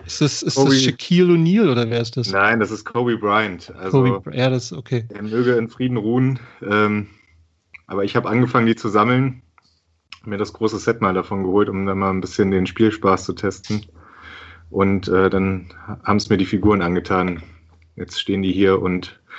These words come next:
Speaker 2: warten auf, äh, Vollständigkeit.
Speaker 1: Mhm. Ja, gerne. Also ich, wie gesagt, ich bin echt für vieles offen. Ich finde das auch immer selber ganz spannend, mich da mal so ein bisschen, also ich,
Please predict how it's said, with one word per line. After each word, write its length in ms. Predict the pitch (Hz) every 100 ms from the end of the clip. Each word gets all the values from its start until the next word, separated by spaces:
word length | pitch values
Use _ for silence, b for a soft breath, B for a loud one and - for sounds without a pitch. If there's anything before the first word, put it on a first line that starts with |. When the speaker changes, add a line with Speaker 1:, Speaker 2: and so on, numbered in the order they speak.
| B -
Speaker 2:
warten 360 | - 104 117 110
auf, 480 | 92 101 - - -
äh, 220 | 101 98
Vollständigkeit. 880 | 92 107 101 95 85 82 87 78 - b b b b b _
Speaker 1:
Mhm. 380 | 170 139 127 143 _ _ _ _ _ _ B B B B
Ja, 160 | 220 165
gerne. 320 | 131 165 135
Also 200 | 135 127
ich, 200 | 139 - -
wie 140 | 143
gesagt, 180 | 135 143
ich 80 | -
bin 140 | 147
echt 240 | 143 135
für 100 | -
vieles 360 | 131 - 143 139
offen. 320 | 143 - 143
Ich 100 | 131
finde 160 | - 139
das 100 | 131
auch 140 | 135
immer 160 | 135 123
selber 260 | 131 139
ganz 200 | 131 123
spannend, 340 | - 143 135 143
mich 100 | 123
da 120 | 131
mal 160 | 123 120
so 80 |
ein 60 | 127
bisschen, 420 | 131 - 127 123 B B B B B B -
also 120 | 139
ich, 300 | - -